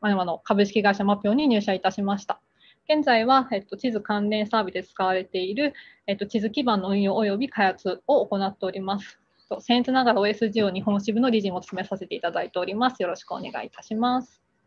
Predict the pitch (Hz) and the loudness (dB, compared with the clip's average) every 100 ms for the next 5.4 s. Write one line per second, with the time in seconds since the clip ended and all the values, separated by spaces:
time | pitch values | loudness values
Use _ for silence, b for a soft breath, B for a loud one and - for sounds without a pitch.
0 | _ _ _ _ - 233 214 214 196 202 | _ _ _ _ -2 0 2 0 0 0
1 | 208 285 277 208 190 240 247 269 277 285 | 2 2 4 4 4 4 6 6 8 8
2 | 214 254 247 202 185 - 214 240 208 185 | 6 4 4 2 2 2 6 6 6 6
3 | 180 233 208 202 - - - - 254 302 | 4 2 2 2 -4 -20 -10 0 4 4
4 | 240 202 190 214 226 208 190 208 202 - | 4 4 4 2 2 0 -2 -2 -4 -4
5 | 185 185 185 | -4 -4 -6